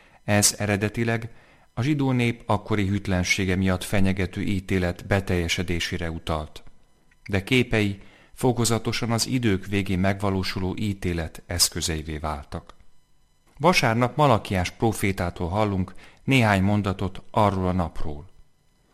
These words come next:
Kimondatlan marad, hogy az Úr napjáról, az ítélet napjáról van szó, mégis sejtjük. Leginkább abból, hogy elénk tárul a gonosztevők sorsa,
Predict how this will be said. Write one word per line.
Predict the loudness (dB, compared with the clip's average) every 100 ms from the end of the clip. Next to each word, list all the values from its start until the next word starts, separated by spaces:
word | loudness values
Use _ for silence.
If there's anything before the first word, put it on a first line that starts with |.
| _ _ _
Kimondatlan | 0 4 4 4 2 0 -2
marad, | 0 0 0 -2 -8 -20 _
hogy | -6 -2
az | -2
Úr | -2 0
napjáról, | 0 -2 -2 -2 0 0
az | 0 0
ítélet | -2 -2 -2 -2
napjáról | -4 -4 -2 -2 -2
van | -2 0
szó, | 0 0 -2 -4 -8 -16 -6
mégis | 0 0 2
sejtjük. | -2 -2 -4 -8 -14 -16 -16 -16 -18 -20 _ _ _ 0
Leginkább | 4 6 4 4 4
abból, | 2 0 0 0 -2 -10 -20 _
hogy | -2 -2 0
elénk | 2 2 2 0
tárul | 0 0 0
a | 0
gonosztevők | 2 4 2 0 0 0 -2
sorsa, | 2 4 4 2 -4